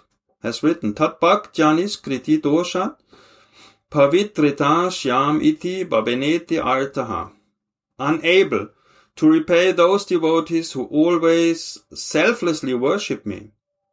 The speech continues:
I secretly smear their foot dust on myself, purifying me of any sins for which I have not yet atoned. This shows the deep, deep humility and the deep love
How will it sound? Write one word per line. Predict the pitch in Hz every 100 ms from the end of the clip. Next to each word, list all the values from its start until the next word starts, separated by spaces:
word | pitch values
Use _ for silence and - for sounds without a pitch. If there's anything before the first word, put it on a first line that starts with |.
| _ _
I | 127 127
secretly | - - 190 180 185 160 151
smear | - 139 156 160 156
their | 165 110
foot | - 165 170 -
dust | 156 165 -
on | 110 120
myself, | 120 123 127 180 196 117 - - _ _ _ _ _
purifying | - 143 185 196 147 123 120 117
me | 127 143 151 -
of | 107 -
any | 131 170 214
sins | - 113 92 - - _ _ _
for | - 98 92
which | 110 104 -
I | 123 139 147 160 196 _ _ _ _
have | 101 -
not | 131 139 -
yet | 104 107 107
atoned. | 104 131 135 120 98 - -
This | 143 151
shows | 147 139 147 143
the | 101 98 -
deep, | 175 190 190 -
deep | 180 180 -
humility | 151 139 139 151 147
and | 117 113
the |
deep | 107 147 180 -
love | 139 160 143 - -